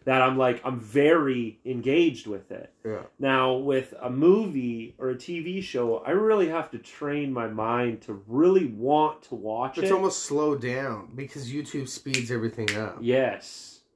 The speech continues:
Speaker 2: And, and you can skip forward, you know, it's,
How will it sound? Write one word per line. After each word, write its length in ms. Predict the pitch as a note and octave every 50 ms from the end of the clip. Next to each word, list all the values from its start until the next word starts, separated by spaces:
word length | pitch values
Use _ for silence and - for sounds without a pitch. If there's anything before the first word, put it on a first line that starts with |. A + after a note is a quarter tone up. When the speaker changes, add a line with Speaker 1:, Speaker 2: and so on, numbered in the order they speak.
| _ _ -
Speaker 2:
And, 180 | A#2+ A#2+ A#2+ A#2 A#2
and 220 | - B2+ C3+ C#3+ C#3+
you 80 | C3+
can 140 | B2 - G2+
skip 440 | G2 - - - - C3+ B2+ - _ _ _
forward, 1040 | _ _ _ - B2 B2 B2+ C3 A#2+ B2 B2+ B2 B2 B2 B2 B2 B2 B2 A#2+ A#2 A2+ A2+
you 140 | A2+ A2+
know, 380 | A2+ A#2 A#2 D#2 - G#2+ G#2+ F#2+
it's, 260 | D#2+ - - - -